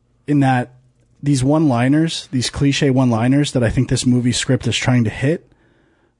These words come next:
fall in a range of not actually being funny and not being so obvious and bad that they become funny.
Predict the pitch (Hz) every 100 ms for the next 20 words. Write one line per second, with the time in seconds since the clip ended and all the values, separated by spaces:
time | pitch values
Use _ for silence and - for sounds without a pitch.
0 | _ - - 165 202 196 151 131 131 147
1 | 151 156 117 127 120 - - _ _ _
2 | - 139 156 165 165 - 143 139 123 -
3 | 131 107 110 _ _ _ _ _ - 131
4 | 139 143 143 131 127 120 - 139 123 131
5 | 131 131 - 120 110 123 123 110 104 117
6 | - 113 110 - 135 127 - 104 104 110